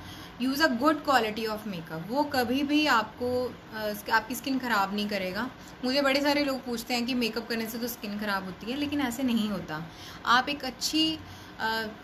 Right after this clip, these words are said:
अच्छे brand का makeup use करो, आपकी skin बिल्कुल भी स-, अ, ख़राब नहीं होगी। और यूज़ उसको रात को उतार के सो, चाहे आप घर बारह बजे आ रहे हो, चाहे दो बजे आ रहे हो,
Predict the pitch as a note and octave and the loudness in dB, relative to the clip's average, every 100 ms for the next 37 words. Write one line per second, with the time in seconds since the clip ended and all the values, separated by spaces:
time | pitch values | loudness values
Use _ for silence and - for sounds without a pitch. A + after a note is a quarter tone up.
0 | - A#3+ - D#4 B3+ A3+ A3 B3 A#3+ G#3+ | -6 -4 0 2 4 2 2 2 2 0
1 | A3+ A3+ A3 - B3+ C#4+ B3 - A#3 C4+ | -2 -2 -2 0 4 4 4 0 -4 0
2 | B3+ G#3 G#3+ A#3 B3+ - A3 G3+ G3 A#3 | 0 0 -2 -2 -2 -6 -6 -4 -6 -2
3 | G#3 F#3+ G3 G3 A#3 A#3+ D4+ D#4 C#4+ B3+ | 0 0 -2 -2 0 2 2 4 4 4
4 | A#3+ D4 D4+ E4 E4+ - - - - - | 2 4 2 2 -2 -6 -12 -14 -16 -18
5 | - - - B3+ A#3+ - F4+ E4 A#3 A3+ | -18 -16 -8 -6 -4 0 4 8 8 6
6 | - D4+ E4+ F4+ - C#4+ C4+ G#3 G#3+ A3+ | 2 -2 0 -2 -4 2 4 4 2 -2
7 | A3 E3 D#3 - - C4 C4 D4+ D4 D4 | -2 -6 -8 -10 0 2 4 6 4 4
8 | A3 A#3+ A3 G3 G3+ A#3 B3 C4 B3 A#3+ | -2 0 2 2 2 0 0 0 0 0
9 | C4 C4 B3 G3+ G#3 G#3+ G#3+ F#3+ F3 G3+ | -2 -2 -2 -2 -2 -2 0 0 -2 -4